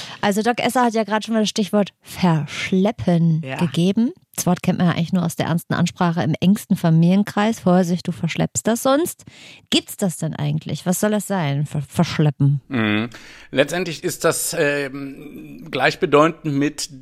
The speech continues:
Speaker 3: du hast deine Genesung nicht abgewartet. <laughs> Du hast zu früh wieder mit etwas angefangen. Also wir gehen wieder mal davon aus, ähm, du hattest beispielsweise eine fetzige Influenza, also die richtige Grippe.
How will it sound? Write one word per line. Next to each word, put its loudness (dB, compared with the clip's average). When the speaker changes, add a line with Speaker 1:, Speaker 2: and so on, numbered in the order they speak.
Speaker 3:
du 0
hast -6
deine -2
Genesung -2
nicht -4
abgewartet. -10
<laughs> -4
Du -4
hast -6
zu -4
früh -4
wieder 0
mit -2
etwas -2
angefangen. -2
Also -2
wir -6
gehen -4
wieder -2
mal 0
davon -4
aus, -2
ähm, -4
du 2
hattest -2
beispielsweise -4
eine -4
fetzige -6
Influenza, -4
also -14
die -12
richtige -4
Grippe. 0